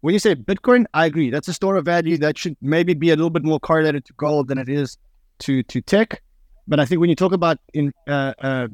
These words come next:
blockchains and blockchain applications, that's actually just an extension of the Nasdaq.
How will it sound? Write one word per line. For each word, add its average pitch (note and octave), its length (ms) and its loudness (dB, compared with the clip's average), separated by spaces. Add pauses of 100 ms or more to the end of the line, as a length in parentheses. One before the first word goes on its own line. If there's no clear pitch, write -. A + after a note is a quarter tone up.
blockchains D#3 680 0
and C3 200 -2 (260)
blockchain D#3 400 2
applications, C#3 580 -2
that's F3 240 2
actually D#3+ 280 -4
just C#3 200 -6
an C3 60 -4
extension B2 400 -4
of A2+ 80 -2
the A2 60 -2
Nasdaq. G#2+ 320 -2